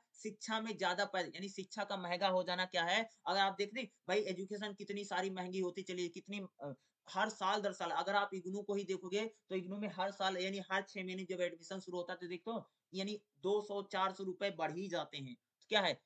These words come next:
यह शिक्षा महंगी होती चली है। और इसी प्रकार से अगर शिक्षा बढ़ती रहेगी तो जो गरीब वर्ग के लोग हैं उन तक शिक्षा का पहुंचना कह सकते हैं बहुत ज्यादा मुश्किल हो जाएगा।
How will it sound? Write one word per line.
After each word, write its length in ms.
यह 140
शिक्षा 340
महंगी 320
होती 220
चली 220
है। 120
और 100
इसी 180
प्रकार 360
से 80
अगर 160
शिक्षा 340
बढ़ती 300
रहेगी 380
तो 160
जो 140
गरीब 360
वर्ग 320
के 80
लोग 240
हैं 300
उन 180
तक 200
शिक्षा 400
का 120
पहुंचना 440
कह 140
सकते 260
हैं 80
बहुत 200
ज्यादा 200
मुश्किल 360
हो 60
जाएगा। 280